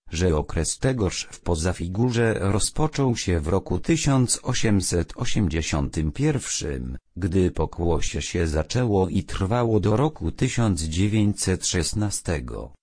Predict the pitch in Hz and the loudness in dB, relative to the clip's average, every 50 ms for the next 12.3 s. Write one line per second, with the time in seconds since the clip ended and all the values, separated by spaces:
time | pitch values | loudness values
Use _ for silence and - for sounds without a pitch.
0 | _ - - 90 90 85 92 92 90 - 90 87 80 - 98 104 127 135 - - | _ -10 -6 -4 -2 0 2 0 2 2 0 -2 -2 0 0 0 0 0 -2 -4
1 | - 80 73 71 76 78 - - - - 104 92 73 65 62 60 60 - - - | -2 -2 -2 -4 -4 -6 -6 -6 -4 -4 -4 -4 -4 -6 -6 -8 -10 -14 -18 -20
2 | _ _ _ _ _ _ - - 113 110 - - - 98 - - - 113 131 147 | _ _ _ _ _ _ -6 -2 0 0 2 2 0 0 0 0 0 0 0 0
3 | 143 - - 87 80 - - 90 87 87 80 69 60 58 53 53 62 - _ - | 0 0 -2 -2 -2 0 0 0 0 0 0 -2 -4 -4 -8 -10 -12 -14 _ -12
4 | - 85 101 107 98 78 - - 87 85 78 - - - 131 151 156 147 - - | -8 -4 -4 -2 -2 -2 -2 0 0 0 -2 -4 -6 -2 0 0 0 0 -2 -4
5 | - - - 78 73 65 - - _ - - 101 107 120 135 139 131 127 120 113 | -6 -6 -6 -6 -6 -8 -10 -12 _ -10 -4 -2 0 2 2 2 2 2 2 2
6 | 107 92 90 85 - - 143 - 98 90 78 76 - 76 69 71 73 78 80 80 | 2 2 2 0 0 -2 -2 0 2 2 2 0 0 -4 -4 -2 0 0 2 2
7 | 78 73 73 - - - 85 80 73 - - 90 80 113 123 117 - - 87 92 | 0 0 -2 -4 -2 -2 -2 -2 -2 0 -2 -2 0 0 0 0 -2 -4 -4 -4
8 | 92 98 90 90 82 78 78 78 78 78 76 76 76 73 69 - - 92 90 80 | -2 0 0 0 2 2 2 0 0 0 0 -2 -2 -4 -4 -2 0 0 0 0
9 | 82 80 87 82 80 80 82 80 - - 85 82 71 69 - - - - - - | 0 0 0 0 2 2 0 -2 -2 -4 -4 -4 -4 -6 -8 -10 -10 -12 -16 -20
10 | _ _ - - - 147 135 131 127 117 - - 92 87 110 123 113 - 87 87 | _ _ -6 -2 0 2 2 2 0 0 2 2 2 2 2 0 -2 -2 -2 -4
11 | 90 87 87 80 78 82 85 90 95 110 120 120 127 127 113 90 92 87 85 80 | -2 0 0 0 2 2 2 2 2 2 2 2 2 2 2 2 2 2 2 2
12 | 71 65 67 67 67 | 0 -2 -4 -6 -6